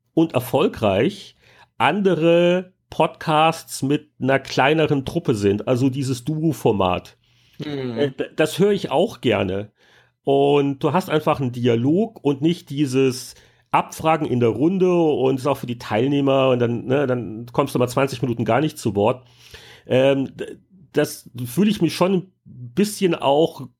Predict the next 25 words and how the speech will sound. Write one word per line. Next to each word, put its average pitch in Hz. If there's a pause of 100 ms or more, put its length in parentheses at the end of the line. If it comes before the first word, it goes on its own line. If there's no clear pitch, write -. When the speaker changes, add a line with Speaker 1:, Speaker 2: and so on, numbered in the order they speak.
Speaker 1:
bestätigt 143
in 143
der 143
Überlegung. 123
Also 131
das 139
ist 151
natürlich, 143
alles 143
ist -
irgendwie 143
verkettet 151
und 131
verzahnt, 123
wenn 147
man 156
so 143
will. 165 (800)
Und, 131
äh, 131
ich 123
denke 147
mal, 131
dass 120
gerade 131